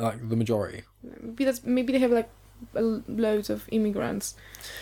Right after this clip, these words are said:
Speaker 1: Well, they
Speaker 2: So
Speaker 1: have
Speaker 2: they
Speaker 1: a
Speaker 2: just <laughs> switched by now.
Speaker 1: Tourism is a
Speaker 2: Okay.
Speaker 1: huge thing. All the museums over there are in, uh, British and Icelandic. Uh, obviously, every single one there. Obviously, there's a few big French pres-, uh,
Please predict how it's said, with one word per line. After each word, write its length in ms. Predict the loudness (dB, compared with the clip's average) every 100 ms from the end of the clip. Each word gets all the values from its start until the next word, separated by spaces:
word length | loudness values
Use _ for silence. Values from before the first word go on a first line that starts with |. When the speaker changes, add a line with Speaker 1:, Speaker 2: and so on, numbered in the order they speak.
| -6
Speaker 1:
Well, 80 | -2
they 100 | 0
Speaker 2:
So 120 | 2
Speaker 1:
have 120 | 0 2
Speaker 2:
they 100 | 0
Speaker 1:
a 40 |
Speaker 2:
just 220 | 0 -2
<laughs> 180 | -2 0
switched 600 | 0 0 0 0 -2 -2
by 160 | -2 -2
now. 200 | -2 -4
Speaker 1:
Tourism 440 | -2 0 2 2 2
is 60 | 0
a 20 |
Speaker 2:
Okay. 140 | 0
Speaker 1:
huge 240 | 0 0 0
thing. 180 | -4
All 180 | -2 -2
the 60 | 0
museums 360 | 2 2 0
over 140 | -2 -2
there 400 | -4 -4 -6 -10 -12
are 200 | -6 -2 0
in, 260 | 0 -2
uh, 320 | -2 0 0 -4 -10 -2
British 240 | 2 4
and 60 | 2
Icelandic. 460 | 2 2 0 -4 -6
Uh, 80 | -2
obviously, 360 | -2 0 0
every 240 | 2 2 2
single 440 | 2 2 2 2 -4 -20 -6
one 260 | -4 -2
there. 140 | -2 -2
Obviously, 260 | -2 0
there's 160 | 2 2
a 40 |
few 160 | 2 0
big 240 | 2 -2
French 320 | 0 -2 -2 -4
pres-, 220 | -4 -4
uh, 280 | -4 -4